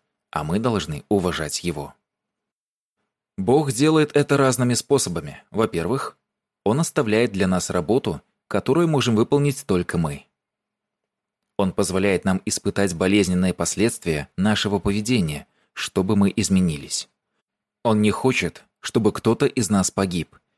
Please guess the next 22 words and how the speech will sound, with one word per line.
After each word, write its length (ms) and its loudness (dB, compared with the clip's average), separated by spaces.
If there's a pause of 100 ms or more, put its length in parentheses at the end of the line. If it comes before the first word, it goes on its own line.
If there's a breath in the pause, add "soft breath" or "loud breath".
(180)
и 80 -2
не 140 2
получает 560 0
удовольствия 800 -2
от 160 -6
нашей 300 -4
погибели. 580 -6 (840)
Второе 340 0
послание 540 0
Петра, 460 -2 (200)
глава 320 0
третья, 560 -2 (140)
стих 340 -2
девятый. 540 -6 (260)
Книга 380 0
пророка 480 2
Иезекииля, 800 0 (220)
глава 300 0
восемнадцатая, 760 -2 (180)
стих 400 -4
двадцать 380 -6
третий. 420 -12